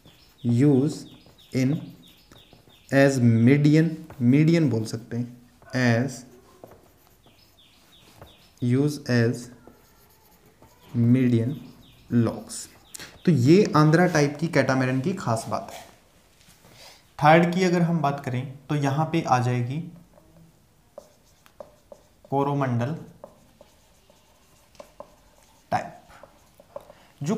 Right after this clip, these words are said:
कोरोमंडल type होगी, इसकी एक खास बात ये है, जो कोरोमंडल टाइप हमें देखने को मिलती है, इसके अंदर अगर इसकी खास बात की बात करें तो सबसे पहले इसके five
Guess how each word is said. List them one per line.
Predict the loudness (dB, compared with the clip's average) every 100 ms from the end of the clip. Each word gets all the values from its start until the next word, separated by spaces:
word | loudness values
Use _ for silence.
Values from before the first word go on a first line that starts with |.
| -2
कोरोमंडल | 0 2 0 0 0 0 2
type | 0 0 -4
होगी, | -4 -4 -8 -10 -20 -20 _ _ -6
इसकी | -4 -6 -6 -6
एक | -6
खास | -6 -4 -2 0
बात | 0 0
ये | -2 -2
है, | -2 -6 -14 -12
जो | -10
कोरोमंडल | 0 0 2 0 -2
टाइप | 0 -2 -4
हमें | -8 -6
देखने | -4 -4 -4
को | -2
मिलती | -4 -4 -6
है, | -6 -10 -20 -20 -12 -4
इसके | -4 0
अंदर | -2 0
अगर | 0 2
इसकी | 0 -2 -8
खास | 0 2 2
बात | -2 -4 -6
की | -4
बात | -4 -4
करें | -6 -8 -10 -14 -10 -6
तो |
सबसे | -6 -6 -2 -2
पहले | 0 -2 -4 -8 -18 -6 -2
इसके | -2 -2 -2 -4 -8 -16 -20 -20 -20
five | 0 4 4 2 -4 -8